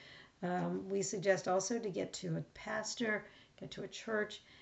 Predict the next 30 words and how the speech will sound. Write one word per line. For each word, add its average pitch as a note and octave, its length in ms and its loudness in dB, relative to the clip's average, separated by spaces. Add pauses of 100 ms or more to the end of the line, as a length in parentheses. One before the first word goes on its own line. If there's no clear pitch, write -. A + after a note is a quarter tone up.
(240)
uh, E3+ 160 0
so F3+ 120 -6
they G3 140 4
can G3 120 -2
help F3+ 260 -2
answer F#3 540 -4
any B3+ 200 8
questions F#3+ 520 -2
that - 140 -10
you - 80 -6
have. F#3+ 440 -2 (760)
Uh, F3 200 -2
maybe A#3 240 4
you're D#4 140 2
recommitting B3+ 540 6
yourself E3+ 420 0
to - 100 -12
Jesus. E3 380 -6 (140)
I A3 80 2
don't B3 180 6
know. A#3+ 160 0 (160)
I F#3+ 40 -4
mean, F#3 280 2
it F3+ 80 -4
could G#3 140 -4
be G3 140 4
anything. E3 540 -2
So, E3+ 460 -6 (480)
but, F#3+ 440 -2
uh, F3+ 240 -2